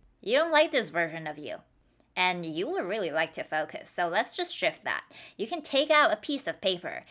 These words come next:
and literally write, "As long as I put my phone away and focus on my task, I am having a successful work day." It's kind of like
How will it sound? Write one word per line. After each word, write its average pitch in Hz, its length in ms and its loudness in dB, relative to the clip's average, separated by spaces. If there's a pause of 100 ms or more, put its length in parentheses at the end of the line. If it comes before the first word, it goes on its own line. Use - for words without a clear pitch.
(140)
and 165 320 -2
literally 208 720 4
write, 139 640 0 (320)
"As 196 240 2
long 214 340 4
as 185 260 2
I 175 460 6
put 208 220 2
my 131 160 0
phone 202 420 2
away 269 400 4 (680)
and 196 160 -4
focus 202 540 2 (160)
on 175 520 6 (220)
my 170 300 0
task, - 640 0 (680)
I 196 180 4
am 190 180 2
having 196 720 0 (100)
a 185 100 2
successful 180 800 0
work 240 340 -2
day." - 300 -8 (440)
It's 254 100 -10
kind 392 260 2
of 285 60 2
like 220 160 8